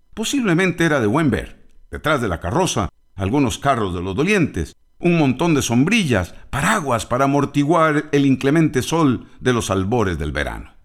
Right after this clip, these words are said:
Al menos un kilómetro después, el carruaje con difunto incluido viró a la izquierda.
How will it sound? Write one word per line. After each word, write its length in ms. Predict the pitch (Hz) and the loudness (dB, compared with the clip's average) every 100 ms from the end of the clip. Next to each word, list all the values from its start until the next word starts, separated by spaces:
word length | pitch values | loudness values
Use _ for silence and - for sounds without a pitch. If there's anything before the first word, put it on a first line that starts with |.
| - - _ _ _ | -20 -20 _ _ _
Al 140 | 107 | 0
menos 280 | 160 185 160 | 2 2 2
un 120 | 190 | 2
kilómetro 580 | 175 180 196 180 165 139 | 0 0 0 0 0 0
después, 560 | 113 - 151 220 - - - - - | 0 -2 -2 -2 -4 -18 -20 -20 -10
el 160 | 87 82 | -10 -8
carruaje 540 | 71 85 139 - 107 | -8 -2 0 0 -4
con 180 | 101 92 | -2 -2
difunto 460 | 82 - 143 - | -2 0 0 0
incluido 560 | 85 71 156 190 147 - - _ - | -6 -4 -2 0 0 -2 -12 _ -12
viró 340 | 80 90 123 | -6 -2 0
a 40 | 131 | 2
la 80 | |
izquierda. 560 | 156 - 214 147 67 - | 2 0 -2 -2 -4 -12